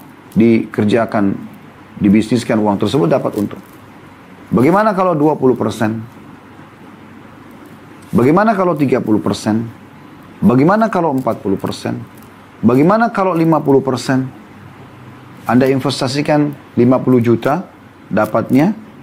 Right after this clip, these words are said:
dua puluh lima juta. Setengahnya langsung, lima puluh persen. Satu miliar dapat lima ratus juta. Apalagi kalau sudah kita bicara enam puluh, tujuh puluh persen, pasti orang semua tergiur. Gitu kan? Terlebih lagi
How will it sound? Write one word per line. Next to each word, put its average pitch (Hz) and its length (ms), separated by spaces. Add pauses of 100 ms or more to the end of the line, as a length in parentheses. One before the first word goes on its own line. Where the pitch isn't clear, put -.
(340)
dua 110 140
puluh 120 100
lima 117 160
juta. 113 300 (1900)
Setengahnya 151 420
langsung, 104 300 (240)
lima 117 100
puluh 110 160
persen. 104 300 (960)
Satu 120 240
miliar 160 400
dapat 120 240
lima 113 240
ratus 110 140
juta. - 260 (1500)
Apalagi 143 320
kalau 185 160
sudah 147 160
kita 139 120
bicara 143 200
enam 123 240
puluh, 139 240
tujuh 113 160
puluh 113 160
persen, 131 320
pasti 120 240
orang 120 240
semua 117 400
tergiur. 98 400 (640)
Gitu 87 240
kan? - 80 (1400)
Terlebih 104 280
lagi 135 200